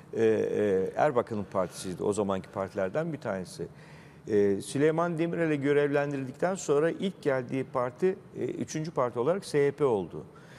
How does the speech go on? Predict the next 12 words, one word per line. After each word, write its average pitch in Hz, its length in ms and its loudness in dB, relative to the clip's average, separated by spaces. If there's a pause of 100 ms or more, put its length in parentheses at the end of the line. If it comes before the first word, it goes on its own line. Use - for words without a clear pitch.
(420)
Ve 165 300 2
biz 160 220 0
de 175 80 4 (100)
görüşmelere 151 580 2
başladı. 98 400 -4 (720)
Erbakan 202 520 2
koşa 175 240 2
koşa 160 260 -2
geldi, 151 380 2 (120)
kurmamamız 220 680 4
gerektiğini 107 540 2
anlattı. 92 520 -6